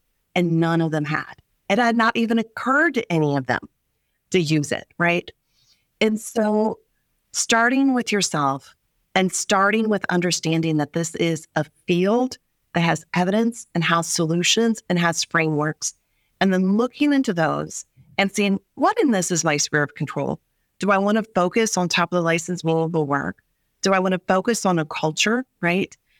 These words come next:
Do I want to focus on making sure that my people have resiliency support," right? There's so many different areas that an individual could focus on. I'm hesitant to say what the number one step should be because we're all at different parts on that spectrum,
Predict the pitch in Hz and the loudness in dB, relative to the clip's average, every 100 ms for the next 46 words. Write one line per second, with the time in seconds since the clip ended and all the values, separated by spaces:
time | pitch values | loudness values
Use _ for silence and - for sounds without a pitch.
0 | _ - 196 196 196 196 - 185 185 233 | _ -2 2 2 2 0 0 0 0 -2
1 | - 185 175 170 175 170 170 175 165 165 | 0 0 2 2 0 -2 -2 0 0 -2
2 | 160 175 170 165 147 151 156 160 180 180 | -6 -6 -4 -2 -2 0 0 0 0 -2
3 | 175 156 - 147 - - _ _ - - | -2 -6 -4 -4 -4 -10 _ _ -8 -4
4 | - - _ _ _ 202 - 214 220 240 | -4 -8 _ _ _ -2 0 0 2 2
5 | 220 202 196 - 170 175 175 165 160 175 | 0 0 0 0 0 2 0 0 -2 -4
6 | - 175 - 175 165 170 165 160 156 156 | -2 -2 0 0 0 0 -2 -2 -2 -2
7 | _ _ 165 160 196 - 160 151 160 - | _ _ -2 0 0 -2 0 0 -2 -6
8 | _ _ _ _ _ 185 175 185 202 240 | _ _ _ _ _ -2 0 0 0 0
9 | 226 202 185 - 190 175 175 160 160 165 | 0 0 -2 -2 0 0 -2 -2 -2 0
10 | 180 170 170 - - 170 - - 160 233 | 0 0 -2 -2 -2 -2 -2 -6 -2 0
11 | 156 - _ _ _ _ 190 - 202 185 | -2 -6 _ _ _ _ -2 0 0 0
12 | 190 - 185 202 247 - 208 208 202 - | -2 0 2 2 0 -2 -2 -2 -4 -2
13 | 190 190 190 185 175 - - 180 - - | -2 0 0 2 0 -4 -4 -4 -2 -6
14 | 180 | -6